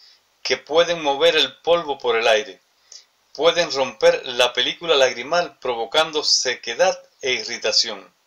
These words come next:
Intente mover los ventiladores para que no se dirijan a su cara. Siempre que sea posible, asegúrese de que su entorno esté libre de polvo.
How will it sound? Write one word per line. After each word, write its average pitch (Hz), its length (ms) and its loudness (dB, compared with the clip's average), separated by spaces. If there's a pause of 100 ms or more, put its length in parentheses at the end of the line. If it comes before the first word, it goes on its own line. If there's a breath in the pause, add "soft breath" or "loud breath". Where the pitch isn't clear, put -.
(640 loud breath)
Intente 143 760 -4
mover 131 340 2
los 165 140 -4
ventiladores 147 680 2
para 120 320 -2
que 123 100 -8
no 160 160 -6
se 151 180 -2
dirijan 147 540 -8
a 127 80 -8
su - 180 -6
cara. 104 400 -2 (880 loud breath)
Siempre 175 480 -2
que - 120 -2
sea 175 220 4
posible, 160 540 -2
asegúrese 135 840 -2
de 127 180 -8
que 127 120 -2
su 127 180 -2
entorno 127 640 -4
esté 139 300 -8
libre 160 340 -8
de 117 100 -8
polvo. 113 520 -4